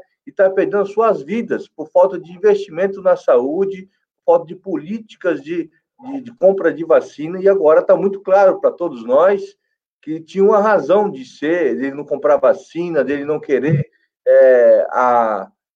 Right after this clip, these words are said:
a Coronavac logo no início, porque quem estava negociando era o outro governo, o governo do Estado de São Paulo. Então, ele queria ganhar,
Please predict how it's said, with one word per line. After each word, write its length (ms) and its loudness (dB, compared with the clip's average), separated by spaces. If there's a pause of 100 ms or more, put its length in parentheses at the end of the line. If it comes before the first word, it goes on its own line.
(160)
a 80 -8
Coronavac 800 2
logo 240 2
no 80 -6
início, 420 -10
porque 260 -8
quem 160 -8
estava 300 -2
negociando 760 -2
era 140 0
o 80 -8
outro 240 -4
governo, 600 0
o 20 -14
governo 360 -4
do 400 -18
Estado 180 0
de 60 -18
São 160 -4
Paulo. 340 2
Então, 140 -2
ele 100 -2
queria 340 0
ganhar, 520 2